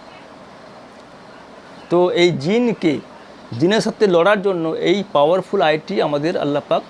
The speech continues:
কোরআনের মধ্যে দিয়ে দিয়েছেন। ওখানে কোনো জিন টিকে থাকতে পারবে না। যদি সে হুমড়ি দুমড়ি দেখাবে আপনার সাথে, তাহলে ও নিজে জ্বলেই রাখ হয়ে যাবে, কিছু করতে পারবে না, ঠিক আছে? তো এখন আমরা জানবো ওই আয়াতটি কী।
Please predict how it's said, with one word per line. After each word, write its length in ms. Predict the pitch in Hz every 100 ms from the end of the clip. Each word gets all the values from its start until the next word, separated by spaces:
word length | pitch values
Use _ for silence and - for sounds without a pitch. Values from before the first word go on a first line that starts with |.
| -
কোরআনের 340 | 147 143 147
মধ্যে 220 | 139 139 143
দিয়ে 180 | 127
দিয়েছেন। 300 | 117 131 - - - - - - - - - - - - - - - -
ওখানে 260 | 151 202 226 -
কোনো 260 | 190 214
জিন 420 | 165 160 196 156 120 - - - - -
টিকে 160 | 160
থাকতে 240 | 175 165 -
পারবে 360 | 151 135 127
না। 120 | 120 - 127
যদি 420 | 156 180 220 233
সে 240 | - 196
হুমড়ি 320 | 156 170 180 185
দুমড়ি 240 | 190 196
দেখাবে 420 | 175 180 180 220
আপনার 240 | 185 185 175
সাথে, 280 | 180 226
তাহলে 260 | 214 165 180
ও 120 | 175
নিজে 240 | 165 160 170
জ্বলেই 240 | 165 190
রাখ 180 | 175 165
হয়ে 120 | 170
যাবে, 320 | 175 170 - - - - - - - -
কিছু 160 | 185
করতে 220 | 196 160
পারবে 320 | 156 139 123 123
না, 80 |
ঠিক 160 | 120 220
আছে? 220 | 247 143 - - -
তো 80 | 160
এখন 360 | 156 - 208
আমরা 340 | 180 165 185 185
জানবো 420 | 156 160 175 160
ওই 200 | 175 160
আয়াতটি 360 | 143 156 156
কী। 160 | 143